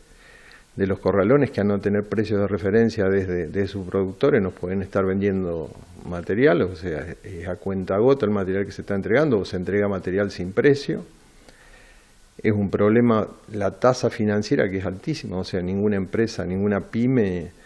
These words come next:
puede aguantar tasas arriba del cien por cien como están hoy.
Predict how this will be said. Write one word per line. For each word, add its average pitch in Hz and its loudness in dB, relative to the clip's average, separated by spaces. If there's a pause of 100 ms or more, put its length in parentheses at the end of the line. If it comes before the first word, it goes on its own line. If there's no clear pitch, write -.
(280)
puede 95 2
aguantar 92 0
tasas 92 -2
arriba 90 -2
del 90 -4
cien 92 -6
por 87 -6
cien 117 -2
como 90 -4
están 92 -4
hoy. 104 -4